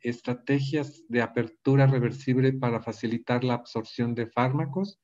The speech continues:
por ejemplo, la insul-, la insulina por la ruta paracelular,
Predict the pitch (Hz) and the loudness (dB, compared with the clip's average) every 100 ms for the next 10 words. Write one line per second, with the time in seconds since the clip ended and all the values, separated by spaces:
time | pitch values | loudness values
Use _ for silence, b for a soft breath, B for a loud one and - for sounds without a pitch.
0 | B B B - 180 165 147 131 139 120 | B B B 2 4 6 4 2 2 2
1 | 110 - 113 117 120 120 110 123 120 127 | 0 -2 0 2 4 2 2 2 2 2
2 | 113 135 139 - - _ 120 113 113 120 | 2 -2 -4 -10 -18 _ -2 -2 0 -2
3 | 117 117 117 110 107 117 131 160 147 | 0 -2 -2 -4 -4 -2 2 4 4